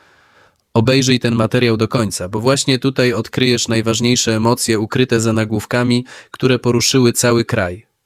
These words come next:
W tych godzinach, które poruszyły opinię publiczną, pojawiały się kolejne obrazy ukazujące Zbigniewa Bońka otoczonego najbliższymi w sposób, który wcześniej wydawał się nie do pomyślenia,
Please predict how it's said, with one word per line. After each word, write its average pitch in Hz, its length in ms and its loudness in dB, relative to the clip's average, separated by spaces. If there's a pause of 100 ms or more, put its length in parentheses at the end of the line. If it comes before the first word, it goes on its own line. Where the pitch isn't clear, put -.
(160)
W - 80 -8
tych 220 200 4
godzinach, 170 520 4
które 135 280 2
poruszyły 135 500 4
opinię 135 380 2
publiczną, 131 600 0
pojawiały 131 480 4
się 127 160 0
kolejne 131 460 2
obrazy 135 600 2 (260)
ukazujące 131 720 2
Zbigniewa 127 500 2
Bońka 135 480 2
otoczonego 127 600 2
najbliższymi 120 720 2
w - 60 -4
sposób, 156 540 2
który 123 300 2
wcześniej 170 560 2
wydawał 135 460 2
się 131 280 0 (340)
nie 131 180 4
do 139 120 2
pomyślenia, 120 720 0